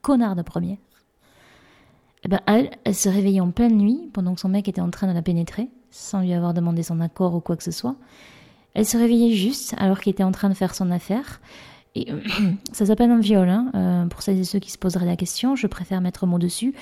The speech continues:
Ça s'appelle un viol. Et en fait, euh, pouvoir causer de sexualité et théoriser un peu là-dessus quand on est adulte ou expérimenté, c'est facile.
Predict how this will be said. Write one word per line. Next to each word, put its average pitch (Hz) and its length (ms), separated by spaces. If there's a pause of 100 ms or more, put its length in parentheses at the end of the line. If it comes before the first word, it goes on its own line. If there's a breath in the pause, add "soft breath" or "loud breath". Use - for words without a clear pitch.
(540 loud breath)
Ça - 200
s'appelle 165 260
un 160 80
viol. 208 300 (1080 loud breath)
Et 202 120
en 202 120
fait, 339 520
euh, 185 400
pouvoir 240 420
causer 240 220
de 220 60
sexualité 208 920
et 190 60
théoriser 226 640
un 220 140
peu 208 100
là-dessus 202 400
quand 196 220
on 185 80
est 180 100
adulte 208 380
ou 185 60
expérimenté, 180 680
c'est - 120
facile. 262 400